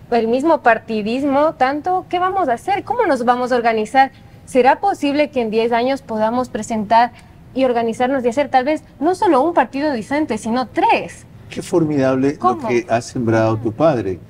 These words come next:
Speaker 2: O sea, tú eres ahora una multiplicadora de un mensaje, cuando en principio de tus planes que acabo de leer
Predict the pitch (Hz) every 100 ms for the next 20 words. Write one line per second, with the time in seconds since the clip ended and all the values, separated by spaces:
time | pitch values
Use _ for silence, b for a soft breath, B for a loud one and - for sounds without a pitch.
0 | B B 123 117 143 143 - - 156 151
1 | 143 143 135 123 127 131 135 - 113 117
2 | 117 117 113 110 113 107 110 110 113 127
3 | 120 107 104 101 98 - 107 113 131 B
4 | B B B - - 120 120 123 113 110
5 | 120 117 160 160 156 135 113 113 - 123
6 | 120 123 - 117 - 120 120 120 113 110
7 | 120 151